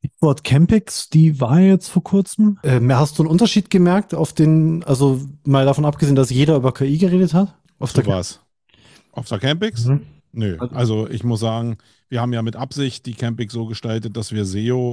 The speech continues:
Speaker 2: und, äh, Content zusammengebracht haben, so den Versuch gewagt haben. Und deswegen geht eigentlich die, die größere Treibkraft, muss ich sagen, eigentlich in die Kreativität.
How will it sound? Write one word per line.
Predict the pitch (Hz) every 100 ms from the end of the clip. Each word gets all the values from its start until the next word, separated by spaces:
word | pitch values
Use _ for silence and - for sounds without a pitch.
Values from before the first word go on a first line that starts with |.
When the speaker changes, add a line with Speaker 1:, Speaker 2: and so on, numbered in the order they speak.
| 110
Speaker 2:
und, | 120 110 107 95
äh, | 101 95
Content | - 110 107 110 95
zusammengebracht | 107 104 123 127 107 127 - -
haben, | 139 180 208
so | 135
den | 92 98 92
Versuch | - 95 104
gewagt | - 117 120 131 -
haben. | 143 180 - - - - - _ _ _ _ _ -
Und | 135
deswegen | 135 143 139 143 -
geht | 117 135 127
eigentlich | 131 127 127 -
die, | 120 113 110
die | 107
größere | 98 101 131 - 156
Treibkraft, | - 139 147 - 160 - -
muss | 147
ich | 135
sagen, | 131 143 151 _ _ _ _ _
eigentlich | 147 165 180 120 117 -
in | - 113
die | 110
Kreativität. | - 123 117 117 110 104 113 151 -